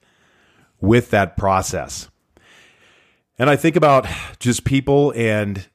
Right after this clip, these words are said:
you know, not too long ago, I had a good friend of mine take his own life. And one of the interesting things about death is watching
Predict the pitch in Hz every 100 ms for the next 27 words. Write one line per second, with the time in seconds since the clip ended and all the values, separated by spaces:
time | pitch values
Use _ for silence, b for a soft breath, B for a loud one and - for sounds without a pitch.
0 | _ 113 110 101 98 101 131 117 135 143
1 | - 139 123 117 110 98 95 92 98 104
2 | 101 101 98 107 101 85 92 87 87 104
3 | 95 92 92 85 78 69 - - _ _
4 | _ _ _ _ _ _ _ _ _ _
5 | _ _ _ _ _ _ _ _ _ -
6 | 127 131 147 139 123 117 113 139 139 -
7 | 127 107 127 127 123 120 104 107 104 104
8 | - - - _ _ _ 107 90 123 127
9 | 127 - - 120 110 - - _ 110 101
10 | 110 127 - 131 127 123 120